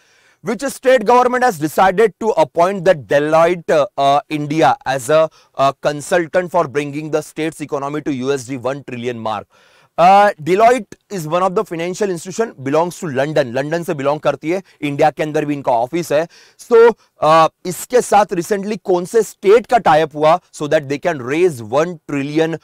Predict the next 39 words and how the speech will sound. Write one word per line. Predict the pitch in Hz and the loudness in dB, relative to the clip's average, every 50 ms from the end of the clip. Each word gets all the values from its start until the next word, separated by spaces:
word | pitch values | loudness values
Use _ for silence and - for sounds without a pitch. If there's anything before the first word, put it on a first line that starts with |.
| _ _ _ - | _ _ _ -2
uh, | 127 127 131 135 135 135 127 _ _ 131 | 0 2 4 4 2 2 -2 _ _ -2
uh, | 131 127 127 123 - _ _ _ 160 | 0 0 0 0 -2 _ _ _ -14
economical | 143 - 175 156 151 147 147 151 - 156 143 135 - - | -6 -4 -2 -2 -2 -2 -4 -4 -4 -4 -6 -6 -6 -6
status? | - 175 147 - 156 127 - - - _ _ _ _ _ _ _ _ _ - | -4 -4 -2 0 -2 -2 -2 -6 -14 _ _ _ _ _ _ _ _ _ 4
तो | 214 214 226 233 - _ _ - | 6 8 8 6 4 _ _ -10
इसी | 208 175 - 254 285 247 | -10 -8 -6 -6 -6 -6
स्टेट | - - - 285 226 - 220 254 | -8 -4 0 0 0 0 0 0
ने | 233 | 0
recently | 214 - - 226 226 202 220 | 0 0 0 -2 0 0 0
अनाउंस | 180 180 202 226 208 - | 0 2 0 -2 -4 -6
किया | - 214 214 208 | -4 -2 0 0
था | - - 269 - _ _ | 0 0 -2 -4 _ _
कि | - 170 | -10 -10
जब, | 151 123 151 165 160 147 165 170 156 - _ _ _ _ - | -6 -2 -2 -2 0 2 0 0 0 0 _ _ _ _ -2
अ, | 135 143 147 147 147 143 - | 0 2 2 2 2 0 -2
यहाँ | 139 147 143 147 160 - | -4 -4 -2 -2 -2 -2
पे | - 175 165 | -4 -4 -4
बिजनेस, | 143 127 135 127 120 139 160 170 160 - - 165 | -4 -6 -6 -6 -6 -6 -6 -6 -6 -4 -2 -2
अ, | 151 147 | 0 0
कॉन्फ्रेंस | - - 139 131 131 - 156 156 156 151 - | 0 -2 -4 -4 -4 -6 -6 -6 -6 -4 -4
होगी, | 147 139 139 143 151 | -4 -4 -4 -6 -8
तो | - 160 151 156 151 - _ _ _ 107 | -4 -4 -4 -4 -4 -6 _ _ _ -4
they | 127 127 127 135 | 0 0 0 0
are | 131 139 | -2 -4
going | 143 139 139 | -4 -4 -6
to | 151 135 | -6 -4
raise | 135 143 143 131 117 123 123 | -2 -2 -2 -4 -6 -8 -10
huge | 127 131 131 131 | -8 -6 -6 -4
amount | 123 127 135 - 135 123 | -4 -4 -4 -6 -6 -8
of | - 123 123 | -8 -10 -10
money। | 127 151 175 - _ _ _ _ - 131 | -10 -10 -10 -12 _ _ _ _ -10 -8
Answer | 139 160 - 214 196 208 165 | -8 -6 -6 -6 -6 -6 -8
is | 120 | -10
यूपी, | 104 127 143 135 - 143 | -10 -10 -10 -10 -10 -12
उत्तर | 123 117 120 _ 175 147 | -12 -12 -8 _ -4 -4
प्रदेश | - 127 117 127 131 - | -4 -4 -6 -8 -8 -8
की | - 120 | -10 -8
बात | 107 104 104 107 | -6 -6 -6 -6
करेंगे। | - 120 107 107 107 104 101 - | -8 -10 -10 -10 -10 -10 -12 -12